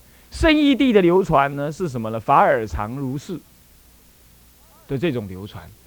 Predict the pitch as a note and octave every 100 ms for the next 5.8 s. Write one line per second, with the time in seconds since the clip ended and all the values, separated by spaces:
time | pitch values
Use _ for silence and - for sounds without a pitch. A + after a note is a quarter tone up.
0 | _ _ _ - C4+ D#4+ A3+ G3+ A#3+ B3
1 | B3+ - C#4+ A3 F3 G3 F3 D3 D3 D#3
2 | D#3+ D#3 - - C#3 C#3 C#3 G#2 A2 C#3
3 | B2 B2 G#2+ _ _ _ _ _ _ _
4 | _ _ _ _ _ C3+ B2 A2 A2+ G#2+
5 | G2+ E2 - _ _ _ - C3+